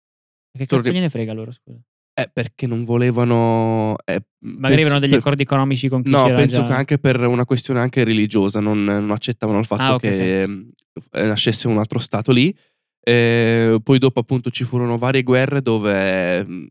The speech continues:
Speaker 1: diciamo, il gruppo arabo perse più di una volta e alla fine appunto, diciamo,
Speaker 2: Sì.
Speaker 1: la maggior parte dei paesi ha-, ricono-, riconobbero poi lo Stato di Israele perché fino a un certo punto non l'avevano ancora riconosciuto. Poi dopo aver perso le guerre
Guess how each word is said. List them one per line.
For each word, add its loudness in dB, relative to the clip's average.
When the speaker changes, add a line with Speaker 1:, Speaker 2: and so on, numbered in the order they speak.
Speaker 1:
diciamo, 0
il 2
gruppo 2
arabo 0
perse 0
più -4
di 2
una 4
volta 0
e -4
alla -4
fine -4
appunto, -4
diciamo, 0
Speaker 2:
Sì. -8
Speaker 1:
la 0
maggior 2
parte 0
dei 2
paesi 0
ha-, -6
ricono-, 2
riconobbero 0
poi 0
lo -2
Stato 0
di 2
Israele 0
perché -8
fino -6
a 0
un -8
certo -6
punto 0
non 2
l'avevano 0
ancora -2
riconosciuto. -2
Poi 2
dopo -2
aver -4
perso -4
le 0
guerre -2